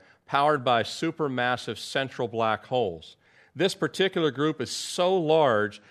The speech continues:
that it challenges modern cosmological theory, researchers, researchers said. While it is difficult to even fathom the scale of L Q G, we can say quite definitively it is the largest structure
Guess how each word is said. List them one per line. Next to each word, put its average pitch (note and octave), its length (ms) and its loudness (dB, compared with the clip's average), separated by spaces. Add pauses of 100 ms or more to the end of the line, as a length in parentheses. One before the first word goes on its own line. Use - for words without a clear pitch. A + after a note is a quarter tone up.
(140)
that C3 100 2
it C3 100 0
challenges E3 960 2
modern D#3+ 680 2
cosmological C#3 1000 0
theory, G#2+ 480 -2 (720)
researchers, G2+ 560 -6
researchers F#2+ 380 -12
said. F2 220 -8 (360)
While F3+ 260 8
it F3+ 40 4
is C3+ 80 -4
difficult G#3+ 680 2
to D#3 100 -14
even D#3+ 320 -2
fathom E3+ 580 2
the C3 80 -4
scale C3+ 640 0 (420)
of C3 240 0
L C#3 200 2
Q C3+ 260 -6
G, G#2+ 440 -2 (340)
we D#3 240 0
can D3 260 -4
say F3 360 0
quite G3 440 2
definitively D3+ 580 -2
it C#3+ 200 0
is A#2+ 280 -6
the E3 220 -2
largest E3 520 2
structure C#3+ 540 -2